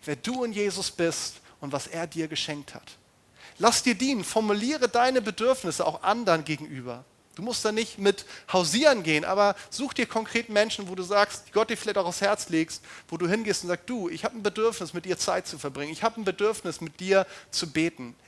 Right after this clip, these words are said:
Ich brauche dich. Und auf der anderen Seite, du brauchst auch mich. Aber mach auch die Augen auf und höre auf,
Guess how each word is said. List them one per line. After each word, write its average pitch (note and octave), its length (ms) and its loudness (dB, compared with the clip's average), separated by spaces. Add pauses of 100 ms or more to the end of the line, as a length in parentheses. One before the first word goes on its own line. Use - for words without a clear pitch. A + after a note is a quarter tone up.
Ich - 180 -8
brauche A#3+ 420 4
dich. C3 360 -6 (440)
Und F3+ 340 -2 (520)
auf D#3+ 120 -2
der - 120 -2
anderen F3+ 160 0
Seite, E3+ 220 2
du E3+ 120 -8
brauchst E3+ 540 2 (260)
auch D#3+ 200 -4
mich. C#3 380 -6 (1040)
Aber G#3+ 200 10
mach C4 180 10
auch C4+ 160 6
die - 160 -4
Augen B3+ 340 10
auf A#3 380 4
und F3 180 -4
höre A#3+ 360 6
auf, G#3 280 -2